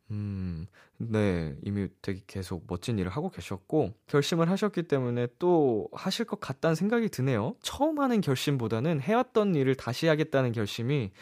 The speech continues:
상대적으로 실천하기가 좀 쉬워서, 음, 아주 멋지십니다. 어, 꼭 또 헌혈을 하시고 후기도 남겨주셨으면 좋겠습니다. 자, 다인님.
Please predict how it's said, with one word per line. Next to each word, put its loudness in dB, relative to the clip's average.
상대적으로 2
실천하기가 0
좀 -4
쉬워서, 0
음, -10
아주 -8
멋지십니다. -8
어, -12
꼭 0
또 -4
헌혈을 -2
하시고 -4
후기도 -8
남겨주셨으면 -6
좋겠습니다. -6
자, -2
다인님. 4